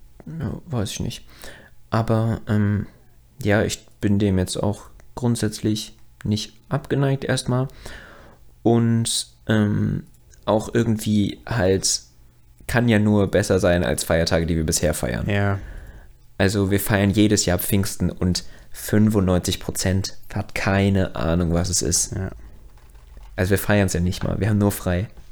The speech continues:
Speaker 2: Ja.
Speaker 1: Und da haben wir auch schon mal drüber geredet, die Folge hieß Fest der Liebe, heißt sie.
Speaker 2: Ja.
Speaker 1: Ganz früh von unserem Podcast, was wir so für Feiertage machen würden.
Speaker 2: Mhm.
Speaker 1: Und dass die Feiertage auch irgendwie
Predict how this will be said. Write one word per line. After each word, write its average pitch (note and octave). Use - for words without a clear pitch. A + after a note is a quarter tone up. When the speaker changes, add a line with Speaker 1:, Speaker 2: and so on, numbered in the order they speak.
Speaker 2:
Ja. G2+
Speaker 1:
Und G2+
da F#2+
haben G2
wir F#2+
auch G2
schon A2+
mal G2+
drüber G2+
geredet, G2+
die -
Folge A2
hieß G#2+
Fest -
der G#2
Liebe, G2+
heißt -
sie. -
Speaker 2:
Ja. -
Speaker 1:
Ganz G#2+
früh A2
von G2
unserem G2
Podcast, -
was G2+
wir A#2
so A2
für G#2
Feiertage F2+
machen F2
würden. F#2+
Speaker 2:
Mhm. G#2
Speaker 1:
Und F2
dass F#2+
die F2
Feiertage F#2
auch E2
irgendwie F2